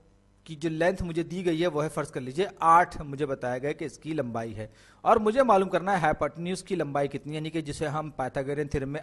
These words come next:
अब तक C कहते हुए आए हैं। तो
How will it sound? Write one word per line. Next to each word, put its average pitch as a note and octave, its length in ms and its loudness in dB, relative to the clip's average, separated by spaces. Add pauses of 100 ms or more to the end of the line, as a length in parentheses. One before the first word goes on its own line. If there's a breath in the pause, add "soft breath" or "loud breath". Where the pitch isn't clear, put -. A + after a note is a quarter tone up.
अब F3+ 240 2
तक D#3 140 -2
C F#3+ 360 -4 (380 loud breath)
कहते D#3 280 -2
हुए D3+ 320 2 (100)
आए B2 220 0
हैं। G#2+ 220 -8
तो - 280 -4